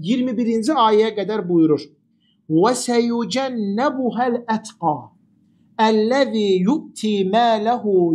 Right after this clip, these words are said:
يَتَزَكَّى وَمَا لِأَحَدٍ عِنْدَهُ مِنْ نِعْمَةٍ تُجْزَى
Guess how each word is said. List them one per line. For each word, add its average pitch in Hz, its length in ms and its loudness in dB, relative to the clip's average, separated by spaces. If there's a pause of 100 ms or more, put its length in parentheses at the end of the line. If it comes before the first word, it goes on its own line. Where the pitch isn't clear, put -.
يَتَزَكَّى 247 1040 -2 (520)
وَمَا 254 720 2
لِأَحَدٍ 226 800 -2 (400)
عِنْدَهُ 208 760 0
مِنْ 202 340 -4
نِعْمَةٍ 262 920 -2 (240)
تُجْزَى 143 600 0